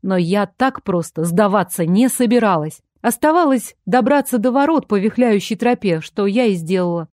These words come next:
Взялась за чугунное кольцо на воротах и от души ударила три раза. Гулкое эхо подхватил ветер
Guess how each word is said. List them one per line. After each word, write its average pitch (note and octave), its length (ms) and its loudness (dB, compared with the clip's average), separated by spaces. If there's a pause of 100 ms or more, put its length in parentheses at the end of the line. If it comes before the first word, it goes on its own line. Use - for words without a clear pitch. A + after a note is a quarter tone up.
(300)
Взялась G#3+ 460 2
за G#3 100 2
чугунное G3+ 560 0
кольцо G#3 500 0
на G#3 120 2
воротах G3 500 0
и G#3+ 60 4
от G3 240 2
души G3 380 -2
ударила G#3+ 760 0
три G3 320 -2
раза. D#3+ 420 -2 (640)
Гулкое G3+ 560 0
эхо A3+ 300 0
подхватил G#3 680 0
ветер F#3+ 520 0